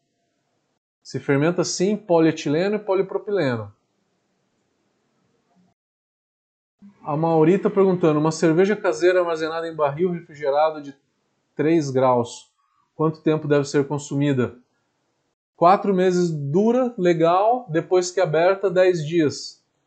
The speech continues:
Cerveja platônica, qual a explicação técnica para o barril azedar depois de aberto,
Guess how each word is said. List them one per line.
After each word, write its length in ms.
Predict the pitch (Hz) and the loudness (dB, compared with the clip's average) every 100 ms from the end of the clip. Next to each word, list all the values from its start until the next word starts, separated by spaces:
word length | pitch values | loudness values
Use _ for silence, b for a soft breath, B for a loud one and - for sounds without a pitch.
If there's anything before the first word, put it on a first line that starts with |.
| _ _ _ _ | _ _ _ _
Cerveja 720 | - - - 151 139 175 185 | -16 -6 2 2 4 2 2
platônica, 640 | 185 180 175 160 147 131 123 | 0 -2 -2 -2 -2 -2 -6
qual 180 | 165 175 | -2 -4
a 40 | |
explicação 580 | 175 175 170 156 - 143 | -4 -8 -8 -10 -12 -12
técnica 500 | 151 151 160 151 151 | -6 -8 -8 -14 -12
para 200 | - 143 | -8 -4
o 20 | |
barril 360 | 139 131 143 147 | -2 -2 -2 -4
azedar 680 | 135 135 120 127 151 170 _ _ _ _ - | 0 -2 0 -2 -2 -8 _ _ _ _ -10
depois 560 | 127 139 139 147 151 | -2 -2 0 2 2
de 120 | 147 151 | 2 0
aberto, 640 | 135 131 135 123 - _ | 2 4 4 2 -6 _